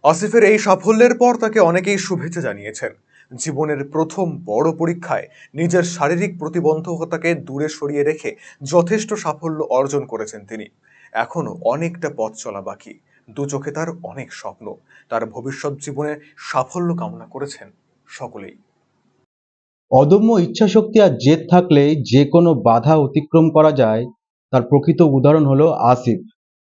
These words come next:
Speaker 2: রায়গঞ্জ শীতগ্রাম হাই স্কুল থেকে এই বছর তিনি মাধ্যমিক পরীক্ষা দিয়েছেন এবং তার প্রাপ্ত নম্বর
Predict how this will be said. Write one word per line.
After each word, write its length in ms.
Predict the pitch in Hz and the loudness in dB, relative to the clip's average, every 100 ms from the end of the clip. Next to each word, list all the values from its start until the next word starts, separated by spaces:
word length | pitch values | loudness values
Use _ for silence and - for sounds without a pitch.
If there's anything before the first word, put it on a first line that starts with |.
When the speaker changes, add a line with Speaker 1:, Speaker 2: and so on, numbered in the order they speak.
| _ - | _ 2
Speaker 2:
রায়গঞ্জ 340 | 123 160 208 | 4 4 2
শীতগ্রাম 500 | 185 214 165 202 208 | 2 0 4 4 4
হাই 360 | 190 - 147 175 | -2 0 4 4
স্কুল 260 | 180 202 185 | 4 2 4
থেকে 200 | 185 185 | 6 6
এই 200 | 156 143 | 4 4
বছর 280 | 156 156 | 4 2
তিনি 200 | 160 156 | 2 4
মাধ্যমিক 500 | 156 127 120 143 156 143 | 4 4 2 4 4 4
পরীক্ষা 280 | 139 135 135 | 2 4 4
দিয়েছেন 360 | 117 117 110 | 4 2 2
এবং 180 | 113 123 | 2 4
তার 80 | 120 | 2
প্রাপ্ত 420 | 120 117 113 - | 2 2 2 2
নম্বর 480 | 156 139 123 110 123 | 4 4 4 4 2